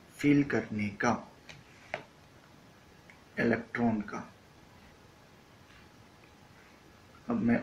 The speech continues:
order लिख रहा हूँ, ध्यान से समझिए। देखिए कितना simple याद रखना। सबसे पहले आएगा वन एस, क्योंकि ये सबसे पहले है।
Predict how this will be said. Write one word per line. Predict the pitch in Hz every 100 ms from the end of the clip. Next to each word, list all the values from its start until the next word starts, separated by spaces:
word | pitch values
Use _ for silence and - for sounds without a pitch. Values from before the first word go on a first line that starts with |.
| -
order | 120 120 120
लिख | 123 123
रहा | 123
हूँ, | 156 - 180 -
ध्यान | 110 104
से | -
समझिए। | - 107 104 - - - - - - - -
देखिए | 123 123
कितना | - -
simple | - 113 104 107 104
याद | - -
रखना। | - - - 107 -
सबसे | - 147 143 - 165 -
पहले | 139 131 139 147 -
आएगा | 120 117 120 127
वन | 123 113 120 135 147 - -
एस, | 120 117 - - - - - - -
क्योंकि | 117 117 117
ये | 113
सबसे | 110 110 - 117
पहले | 110 104 104
है। | 104